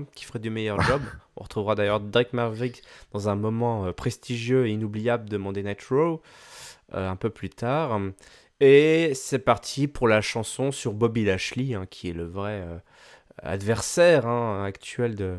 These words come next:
Speaker 1: de Elias, son souffre-douleur. Et on part dans une grosse chanson, hein, Bob Lashley, euh, sucks, hein,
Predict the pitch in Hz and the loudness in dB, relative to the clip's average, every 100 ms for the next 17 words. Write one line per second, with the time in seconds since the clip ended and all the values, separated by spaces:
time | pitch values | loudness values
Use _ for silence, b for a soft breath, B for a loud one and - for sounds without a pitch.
0 | 90 - - 135 107 92 95 135 - 101 | -10 -12 -4 0 0 0 -2 -2 -6 -12
1 | - - - 98 - 127 - 107 95 92 | -14 -16 -14 -14 -12 -14 -10 -10 -8 -6
2 | 98 123 107 95 - b b b b b | -2 -2 -2 -6 -12 b b b b b
3 | b 135 135 131 190 196 131 123 190 - | b 6 6 10 10 10 6 6 4 4
4 | 131 123 - 196 180 165 131 131 127 131 | -2 -2 0 2 4 2 2 2 2 0
5 | - 135 135 127 98 - 127 165 - - | -2 -4 0 0 0 2 4 4 0 -4
6 | 107 95 | -2 -2